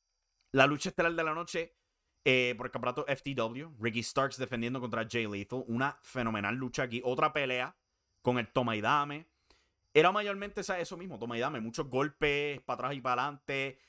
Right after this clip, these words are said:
Las grandes movidas no vieron hasta el final. Cuando Jay Lethal trata su Lethal Injection. Eh, antes de eso, pues, aparece Dante Martin atacando a Powerhouse Hobbs. Y la lucha acaba. L-,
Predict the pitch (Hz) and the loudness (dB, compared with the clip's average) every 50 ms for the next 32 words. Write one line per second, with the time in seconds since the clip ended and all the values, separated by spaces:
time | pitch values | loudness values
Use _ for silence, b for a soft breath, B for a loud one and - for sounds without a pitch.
0 | b b b b b - 117 131 135 139 127 143 139 139 147 156 160 156 156 160 | b b b b b 2 4 4 4 4 2 0 -2 -2 -4 -4 -4 -4 -2 -2
1 | 160 156 156 147 147 143 147 147 143 139 - 143 135 - - 135 123 110 104 113 | -2 -2 -2 -4 -4 -4 -4 -4 -6 -4 -4 -4 -4 -4 -4 -4 -4 -2 -4 -4
2 | 120 - _ _ _ b b b b b b b b b b _ - 123 123 117 | -6 -10 _ _ _ b b b b b b b b b b _ 6 6 6 6
3 | 113 113 113 110 117 113 113 120 123 - 135 123 - - 120 120 127 131 139 143 | 4 0 -2 -2 -4 -4 -4 -4 -4 -4 -4 -4 -2 2 2 2 2 2 0 -2
4 | - - 139 127 113 113 123 135 135 160 160 156 160 143 127 135 117 - - - | -4 -4 -6 -6 -6 -4 -4 -4 -4 -2 -4 -4 -4 -4 -4 -4 -4 -4 -6 -10
5 | 139 165 185 - b b b b b b b b b b b _ _ 123 127 123 | -10 -12 -16 -20 b b b b b b b b b b b _ _ 6 6 6
6 | 120 117 113 113 113 113 110 107 107 113 - 135 131 120 135 139 131 - 147 127 | 6 4 2 0 -2 -2 -2 -4 -6 -6 -6 -6 -4 -2 -2 -2 -2 -2 -2 -2
7 | 120 117 113 107 107 107 104 107 - - 135 123 120 120 117 113 110 101 90 - | -2 -2 -2 -2 -2 -2 -4 -4 -4 -4 -2 -2 -2 -2 -2 -4 -6 -8 -12 -18
8 | _ _ - 113 131 123 123 120 - 120 113 107 110 120 123 127 120 123 139 135 | _ _ -2 2 2 2 2 2 -2 -2 -2 0 0 0 0 0 -4 -8 -14 -14
9 | 135 - _ - 117 110 117 101 - 107 113 117 120 117 113 113 110 107 101 - | -18 -12 _ -2 0 0 0 0 0 0 0 0 2 2 2 0 0 -2 -4 -4
10 | - 123 120 113 107 127 117 110 - - 147 147 147 147 165 - - b b b | -2 -2 -2 -2 -2 -4 -4 -4 -2 0 2 2 2 2 -2 -8 -16 b b b
11 | b b b b b b _ 147 160 151 139 135 143 139 - - 135 117 117 101 | b b b b b b _ 0 2 2 2 2 0 -2 -4 -4 -2 0 0 -2
12 | 87 78 69 - _ _ _ _ _ _ _ _ _ _ _ _ _ - 98 104 | -2 -2 -6 -10 _ _ _ _ _ _ _ _ _ _ _ _ _ -4 -2 -2
13 | 107 107 | -2 -4